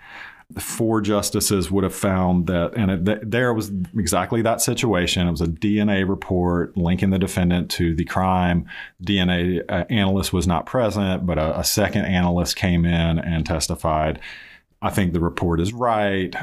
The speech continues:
Um, it, it's something I rely on. I'm just, I'm not using, I'm not, we're not admitting the report for the truth of its matter. It's only the basis of my opinion,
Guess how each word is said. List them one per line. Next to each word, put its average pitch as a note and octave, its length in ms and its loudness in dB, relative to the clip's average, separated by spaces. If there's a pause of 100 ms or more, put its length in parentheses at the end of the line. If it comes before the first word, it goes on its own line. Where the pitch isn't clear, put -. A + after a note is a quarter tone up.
(140)
Um, E2 460 0
it, F2 240 -2
it's F2 260 -2
something F2 360 0
I E2 100 2
rely F#2 480 0
on. F2 460 0
I'm F2 200 -2
just, F2 280 -2
I'm F2+ 100 0
not F#2 240 0
using, G2 720 0
I'm G#2+ 120 -2
not, F#2 280 0
we're B2 80 -2
not A#2 160 0
admitting A#2 480 0
the G#2 100 2
report F#2+ 540 -2
for F2 100 0
the D#2+ 120 -4
truth E3 440 -2
of G2+ 160 0
its F#2 220 -2
matter. D#2+ 440 2
It's G#2 260 -2
only G#2+ 220 0
the E2+ 120 0
basis E2+ 600 -2
of D#2 100 -2
my D#2+ 180 2
opinion, D#2 640 0